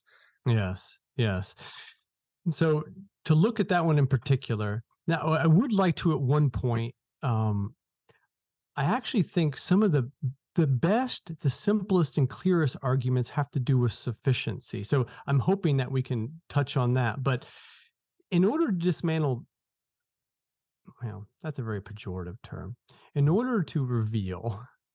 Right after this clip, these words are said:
that there's some weaknesses to this argument, I think a person first needs to recognize that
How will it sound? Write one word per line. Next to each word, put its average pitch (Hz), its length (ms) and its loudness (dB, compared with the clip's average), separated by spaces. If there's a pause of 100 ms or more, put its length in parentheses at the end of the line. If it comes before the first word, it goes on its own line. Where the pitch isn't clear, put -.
(160)
that 117 180 -4 (100)
there's 143 260 0
some 143 160 2
weaknesses 117 640 -2
to 113 120 -2
this 98 400 -6
argument, 110 560 -2 (480)
I 139 80 0
think 202 180 0
a 151 60 2
person 190 440 2
first 175 520 -2 (140)
needs 143 280 0
to 131 100 0
recognize 107 840 -4 (100)
that 131 300 0